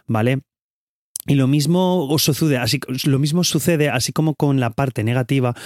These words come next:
pues lo mismo sucede cuando hacemos una risa de aprobación. Eh, no está bien reírse de un error o de un mal comportamiento del peque, porque si no, el niño verá que eso es gracioso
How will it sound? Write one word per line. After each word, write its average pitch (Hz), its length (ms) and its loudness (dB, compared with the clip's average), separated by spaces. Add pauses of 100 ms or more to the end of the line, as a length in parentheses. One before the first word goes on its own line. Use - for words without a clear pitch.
(240)
pues 117 320 0
lo 131 200 2
mismo 143 320 0
sucede 139 540 0 (320)
cuando 113 640 2 (240)
hacemos 139 420 0
una 151 180 2
risa 139 560 0
de 131 160 2
aprobación. 110 720 0 (240)
Eh, 113 400 -2
no 143 440 0
está 170 300 0
bien 160 380 0
reírse 147 560 0
de 123 160 2
un 123 180 2
error 135 460 2 (220)
o 127 120 2
de 120 100 2
un 127 300 2
mal 135 200 0
comportamiento 117 920 0
del 107 160 0
peque, 113 320 -4
porque - 240 -4
si 143 140 2
no, 139 240 2 (200)
el 131 200 2
niño 127 240 2
verá 117 240 0
que 113 440 0
eso 123 460 0
es 120 300 -4
gracioso 139 600 0